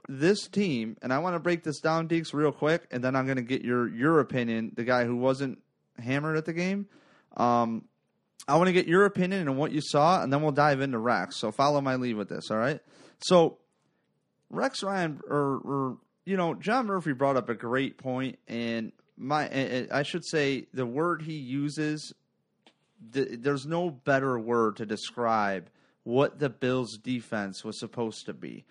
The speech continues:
And if I was to layer this team into an order, the order of operations of how it's gonna work, if you take the three phases, defense, special teams, and offense, we plan on the defense being what John Murphy said, the linchpin.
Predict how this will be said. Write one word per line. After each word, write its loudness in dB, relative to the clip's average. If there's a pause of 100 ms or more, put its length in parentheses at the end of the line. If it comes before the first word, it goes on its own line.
(220)
And -4
if 0
I 2
was 0
to 2
layer 2 (560)
this 0
team -2 (100)
into -4 (680)
an -2
order, -2 (140)
the 0 (100)
order 0
of 0
operations -2
of -4
how 0
it's -8
gonna -6
work, -4
if -8
you -6
take -6
the -6
three -6
phases, -4
defense, -8
special -6
teams, -10
and -8
offense, -6 (840)
we -2
plan -2
on 2
the 2
defense -2
being -2
what 0
John 0
Murphy -2
said, -2
the 2
linchpin. -4